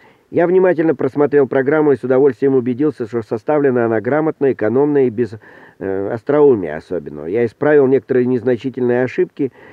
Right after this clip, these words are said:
и передал программу своим девчонкам. Потом заметил, что в очереди томится бледный и напуганный бухгалтер рыбзавода. Ему было страшно и неуютно, и я сразу принял его.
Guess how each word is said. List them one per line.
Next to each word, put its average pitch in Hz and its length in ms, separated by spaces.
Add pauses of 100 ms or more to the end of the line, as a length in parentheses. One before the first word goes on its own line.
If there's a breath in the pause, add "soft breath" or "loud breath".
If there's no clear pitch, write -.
(220 loud breath)
и 123 60
передал 151 320
программу 156 440
своим 143 320
девчонкам. 110 680 (360 loud breath)
Потом 165 480
заметил, 143 540
что 131 180
в 135 60
очереди 156 380
томится 143 440
бледный 143 460
и - 20
напуганный 139 500
бухгалтер 127 580
рыбзавода. 117 680
Ему 107 180
было 110 160
страшно 113 580
и 104 40
неуютно, 107 720 (180 loud breath)
и 127 100
я 143 160
сразу 139 360
принял 107 360
его. 78 280